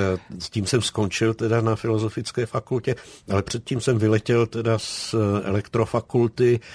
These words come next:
eh, protože jsem neudělal zkoušku z matematiky, eh, protože jsem nechodil na semináře a místo toho jsem chodil na filozofické semináře,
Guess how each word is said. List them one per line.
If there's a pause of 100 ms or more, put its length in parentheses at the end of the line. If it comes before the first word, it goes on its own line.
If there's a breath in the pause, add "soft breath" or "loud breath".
(240 loud breath)
eh,
protože
jsem
neudělal
zkoušku
z
matematiky, (640 loud breath)
eh,
protože
jsem
nechodil
na
semináře
a
místo
toho
jsem
chodil
na
filozofické
semináře,